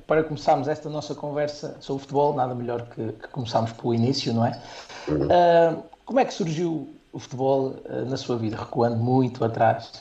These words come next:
Speaker 1: na sua
Speaker 2: <laughs>
Speaker 1: carreira?
Speaker 2: É verdade. Ah, pá, começou como tantos miúdos, ah, das minhas idades e da minha geração,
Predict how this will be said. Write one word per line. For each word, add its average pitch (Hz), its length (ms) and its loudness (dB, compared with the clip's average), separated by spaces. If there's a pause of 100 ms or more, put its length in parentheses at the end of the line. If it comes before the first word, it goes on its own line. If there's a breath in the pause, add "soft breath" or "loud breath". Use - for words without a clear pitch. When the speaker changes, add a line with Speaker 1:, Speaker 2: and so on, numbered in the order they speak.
(160)
Speaker 1:
na 131 100 -4
sua 113 360 2
Speaker 2:
<laughs> - 20 -4
Speaker 1:
carreira? - 520 -2 (1080 loud breath)
Speaker 2:
É 82 60 6
verdade. 104 400 6 (120)
Ah, 78 720 2 (320)
pá, 127 120 2
começou 117 340 0
como 127 180 -2
tantos 127 300 0
miúdos, 110 640 -2
ah, 98 200 2
das 95 160 -2
minhas 104 240 0
idades 113 380 2
e 101 60 -4
da 98 120 2
minha 101 180 2
geração, 87 540 0